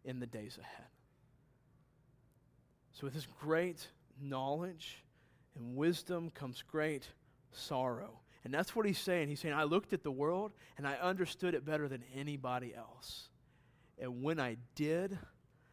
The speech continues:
the absurdities, the meaninglessness of that and what the directions they were going and the things they were thinking and things they were doing and the activity was going on, it brought great sorrow to me."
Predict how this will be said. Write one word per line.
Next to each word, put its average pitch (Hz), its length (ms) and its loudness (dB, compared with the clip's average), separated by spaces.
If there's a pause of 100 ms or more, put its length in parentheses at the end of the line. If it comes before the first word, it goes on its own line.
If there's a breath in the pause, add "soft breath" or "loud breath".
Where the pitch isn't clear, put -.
(400 soft breath)
the 127 80 -2
absurdities, 190 920 2
the 151 100 -2
meaninglessness 185 1200 0
of 165 380 0
that 190 320 2
and 160 300 -2
what 170 220 8
the 160 60 0
directions 165 460 -4
they 170 80 0
were 151 100 0
going 175 300 4
and 143 80 2
the - 60 -16
things 190 240 -2
they 175 60 -2
were 160 100 -2
thinking 185 340 -6
and 139 120 -8
things 202 200 -4
they 175 80 -2
were 156 80 -2
doing 175 220 0
and 147 80 -2
the 151 80 2
activity 208 540 0 (200 loud breath)
was 165 140 -4
going 185 340 4
on, 180 320 0 (1400 soft breath)
it 123 140 -6
brought 131 240 0
great 127 220 -6
sorrow 101 400 -8 (460)
to - 120 -18
me." - 80 -20